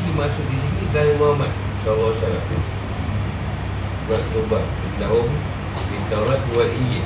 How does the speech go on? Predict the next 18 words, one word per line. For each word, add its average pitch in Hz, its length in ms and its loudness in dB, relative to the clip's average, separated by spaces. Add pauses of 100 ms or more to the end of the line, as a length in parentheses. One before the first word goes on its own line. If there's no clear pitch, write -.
(360)
dengan - 160 0
nama 101 320 0
dan 127 160 0
sebab 156 160 2
tempatnya. - 520 -2 (920)
Dan - 160 0
nama 98 240 0
ini 123 180 0
disebut - 300 0 (160)
dalam, 104 240 0 (320)
dalam - 320 0 (480)
Taurat 107 240 2
dan 117 80 4
Injil, - 260 -2 (300)
nama - 200 0 (120)
Nabi. - 280 -2 (2500)
Dia 98 160 -2
makhluk. - 320 2